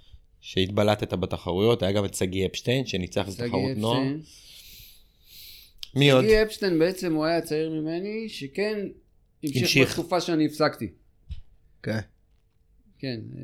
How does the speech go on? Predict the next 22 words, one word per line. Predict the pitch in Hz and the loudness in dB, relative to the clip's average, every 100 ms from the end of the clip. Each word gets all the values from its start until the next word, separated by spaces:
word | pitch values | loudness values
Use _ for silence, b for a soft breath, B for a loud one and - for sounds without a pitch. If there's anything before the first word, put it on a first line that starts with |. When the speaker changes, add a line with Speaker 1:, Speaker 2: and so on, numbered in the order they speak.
| 135 | -10
Speaker 2:
ממש | 131 131 143 - | -8 -6 -6 -6
טוב, | 120 107 110 | -8 -8 -8
אה, | 110 110 110 110 110 110 | -8 -10 -12 -12 -12 -12
שגיא | - 117 113 113 113 117 113 113 110 | -12 -14 -10 -10 -10 -10 -10 -10 -10
גולש, | 113 120 131 - | -10 -8 -10 -6
אז | 135 127 | -6 -4
הוא | 127 | -6
היה | 127 | -6
ממש, | 120 120 123 - 127 | -8 -10 -12 -12 -12
אה, | 117 117 117 117 117 113 - - | -12 -12 -12 -12 -14 -14 -16 -8
Speaker 3:
צ'ארג'ר. | 147 - | 0 2
Speaker 2:
ממש | 131 127 | 2 2
אלוף, | 127 180 208 202 | 2 4 2 0
והיום | 135 151 190 202 190 | -2 0 0 0 -4
אני | |
חושב | 180 - | -8 -14
שהוא | - 180 160 151 143 | -10 -6 -4 -6 -8
גולש, | 143 151 156 - | -4 -4 -4 -4
אה, | 160 156 151 147 139 | -2 -2 0 0 -2
הוא | 123 127 | -4 -4
עדיין | 123 165 190 147 127 - - | 0 0 2 0 -4 -12 -4
תותח. | 127 143 139 - | -4 -2 -6 -10